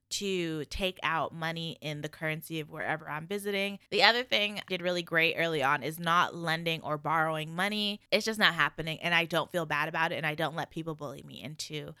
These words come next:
lending them money. I've never been that person. I think people now,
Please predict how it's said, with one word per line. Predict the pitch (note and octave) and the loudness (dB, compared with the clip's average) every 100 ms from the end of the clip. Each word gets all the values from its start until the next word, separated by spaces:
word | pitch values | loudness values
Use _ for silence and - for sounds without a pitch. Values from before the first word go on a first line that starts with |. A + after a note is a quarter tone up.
| _ _ - | _ _ -8
lending | D3 C#3 D3+ | -6 -6 -6
them | D3+ D#3 | -10 -8
money. | D#3 D3+ | -8 -8
I've | D3 D3+ | -6 -4
never | D3 D3+ | -4 -6
been | D3+ | -8
that | D#3 - | -8 -6
person. | D#3 D3+ D#3 | -6 -6 -8
I | C#3+ | -6
think | F3 F3 | -6 -8
people | F3 D#3+ | -10 -8
now, | D#3+ D#3+ D#3+ D3+ | -4 0 0 -2